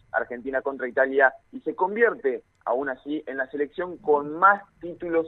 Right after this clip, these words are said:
en la historia del fútbol mundial. Veintiún títulos son los de Argentina, que incluyen dos mundiales,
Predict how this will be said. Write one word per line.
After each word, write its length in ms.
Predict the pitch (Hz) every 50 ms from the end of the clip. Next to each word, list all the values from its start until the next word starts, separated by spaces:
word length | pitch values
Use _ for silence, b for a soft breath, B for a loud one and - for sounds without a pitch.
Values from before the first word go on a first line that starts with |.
| - -
en 220 | 139 135 131 135
la 80 | 139 143
historia 720 | 139 - _ _ _ 226 233 226 190 147 131 123 120 113
del 180 | 113 113 113 113
fútbol 440 | - - 131 139 131 120 127 123 120
mundial. 460 | 117 113 113 120 127 147 151 143 127
Veintiún 480 | 120 135 143 151 - 208 220 214 190 -
títulos 360 | - 180 143 156 135 127 -
son 160 | - 143 147
los 80 | 143 131
de 60 | 135
Argentina, 540 | 131 139 _ 120 117 117 139 151 151 156 151 B B B B B
que 100 | - 143
incluyen 520 | 139 135 135 147 139 131 - 107 101 104 123
dos 180 | 170 196 190
mundiales, 560 | 170 147 131 127 127 147 156 165 175 180 180